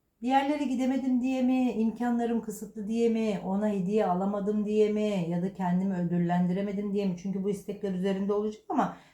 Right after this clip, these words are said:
sonra da sıkıntıdan patlayacaksın. Aslında kendi kendine belki de hani daha önceki imkanları düzgün kullanamadığım için şu anda imkanlarım kısıtlı deyip canının sıkılacağı bir durum da oluşabilir. Eski günleri özleyebilir, buna da canın sıkılabilir ama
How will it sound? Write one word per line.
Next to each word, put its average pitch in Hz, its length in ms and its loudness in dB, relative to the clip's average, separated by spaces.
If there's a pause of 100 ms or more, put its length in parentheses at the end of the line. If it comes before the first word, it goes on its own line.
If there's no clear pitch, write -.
sonra 320 260 -4
da 285 80 -4
sıkıntıdan 269 600 -6
patlayacaksın. 262 800 -2 (360)
Aslında 330 640 0 (340)
kendi 269 340 2
kendine 240 480 4
belki 226 360 4
de 180 260 2 (240)
hani 190 440 0
daha 247 320 0
önceki 294 460 0
imkanları 220 680 0
düzgün 202 340 0
kullanamadığım 196 760 0
için 175 220 -4
şu 294 200 -4
anda 302 240 0
imkanlarım 226 640 0
kısıtlı 214 480 -6
deyip 233 280 -4
canının 202 320 0
sıkılacağı 185 680 -2
bir 180 220 0
durum 180 260 0
da 156 40 0
oluşabilir. 151 680 -2 (460)
Eski 220 340 -4
günleri 233 380 2
özleyebilir, 214 680 2
buna 185 220 2
da 202 100 2
canın 165 240 0
sıkılabilir 151 600 -4
ama 165 300 -2